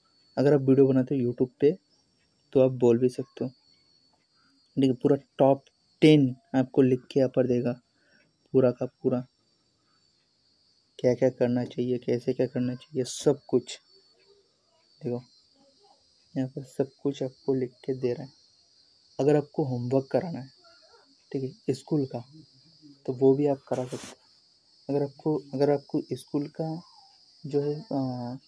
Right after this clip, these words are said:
कुछ भी एक लेटर लिखना है, मतलब एक दिन की छुट्टी आपको चाहिए, तो वो भी आप लिख सकते हो। बस वैसा ही करना है। यहाँ पर अभी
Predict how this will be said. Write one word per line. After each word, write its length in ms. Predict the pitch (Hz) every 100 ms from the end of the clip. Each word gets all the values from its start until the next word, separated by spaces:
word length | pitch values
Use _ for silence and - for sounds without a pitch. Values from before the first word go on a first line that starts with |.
| _
कुछ 240 | - 131 135
भी 240 | 139 135 131
एक 260 | 131 - 131
लेटर 340 | 127 123 139
लिखना 300 | 127 127 139
है, 120 | 139
मतलब 640 | 151 - _ _ - 135 127 - - - 127
एक 80 |
दिन 200 | 120 135
की 100 | 135 135
छुट्टी 340 | - 131 139
आपको 200 | 131 131
चाहिए, 360 | 131 123 127 135 _ - - -
तो 80 | 135
वो 200 | 139 151
भी 100 | 147
आप 180 | 143 143
लिख 160 | 127 -
सकते 300 | - - 131
हो। 60 |
बस 180 | 139 147 135
वैसा 240 | 131 143
ही 60 | 131
करना 240 | 139 131
है। 60 | 147 _ - _ - _ _ - _ _ _ - - - - - - 151
यहाँ 120 | 131
पर 280 | - 143 151
अभी 180 | 131